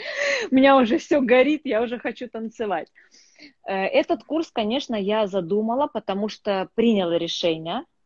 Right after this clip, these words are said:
именно на карантине, когда появилось время, я смогла ещё глубже, опять же, окунуться в эту культуру.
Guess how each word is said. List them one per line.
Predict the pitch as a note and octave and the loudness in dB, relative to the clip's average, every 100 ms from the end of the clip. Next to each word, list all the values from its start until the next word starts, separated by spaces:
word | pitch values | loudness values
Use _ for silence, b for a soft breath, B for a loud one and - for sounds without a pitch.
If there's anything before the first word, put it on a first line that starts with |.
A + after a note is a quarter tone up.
| _ | _
именно | A3 G#3+ F#3+ | 2 2 2
на | F3 | -2
карантине, | - F3+ E3 D#3+ - B3 B3+ | -6 -4 -4 -4 0 2 2
когда | - F#3 F3 | 0 0 0
появилось | - F3 F3 F3+ F3+ | 0 0 2 0 -2
время, | F3+ F#3+ A3 G#3 F#3 | 0 4 4 2 2
я | F#3 | 2
смогла | - F#3+ F3 F#3 | 0 -4 2 2
ещё | F3+ - G3 | 2 4 2
глубже, | E3+ F#3+ A3+ G#3+ F3+ F#3 | 4 6 8 6 4 -2
опять | F#3 - G#3 G#3 | -4 0 2 2
же, | F#3+ | 2
окунуться | F3 - G3 G#3 - E3+ | -2 2 2 2 0 -6
в | |
эту | F3 F3+ | -6 -8
культуру. | - F#3 - A3+ A3 F#3 | -4 -4 0 4 6 6